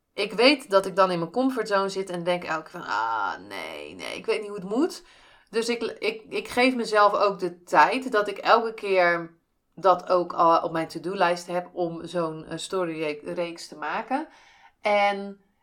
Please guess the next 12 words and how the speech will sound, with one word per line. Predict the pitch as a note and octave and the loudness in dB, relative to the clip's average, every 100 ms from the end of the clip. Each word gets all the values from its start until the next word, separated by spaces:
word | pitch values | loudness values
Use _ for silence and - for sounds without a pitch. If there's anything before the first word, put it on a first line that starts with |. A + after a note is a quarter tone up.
| _ | _
ik | G#3 A3 | -6 -2
sta | - A#3+ | 6 6
mezelf | A3+ G#3 G3 F#3+ F3+ | 6 4 6 6 4
ook | - G3+ - | 2 2 0
toe | - A#3 D4 - | -4 0 0 0
om | - - G3 G3 - - | -2 -2 -2 -8 -10 4
uit | F3+ A3 | 8 8
mijn | A3+ A3 | 4 -6
comfortzone | G#3+ G#3 G#3+ G#3 F#3+ F#3 | -8 -6 -6 -4 -4 -4
te | F#3 | -6
gaan | F3+ E3+ E3+ E3+ F3 - _ _ | -4 -2 0 -4 -8 -18 _ _
en | - F3+ E3+ F3 F3 | 0 2 0 -2 -8